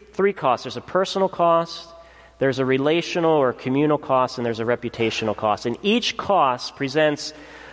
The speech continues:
a nuanced experience of persecution. In, in the Thessalonican church plant, each member bore a personal cost for what happened.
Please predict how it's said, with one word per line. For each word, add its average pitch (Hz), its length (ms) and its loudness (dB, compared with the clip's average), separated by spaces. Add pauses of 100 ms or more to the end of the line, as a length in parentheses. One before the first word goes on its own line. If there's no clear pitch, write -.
(140)
a 147 60 0
nuanced 190 680 2
experience 156 840 0
of 127 100 -14
persecution. 113 840 -4 (760)
In, 165 140 6
in 165 200 2
the 156 60 2
Thessalonican 180 800 2
church 175 360 0
plant, 123 280 2
each 180 300 -2
member 139 680 0 (300)
bore 180 320 4
a 139 80 -4
personal 156 460 0
cost - 480 -2
for 120 100 -4
what 127 140 0
happened. 131 460 -4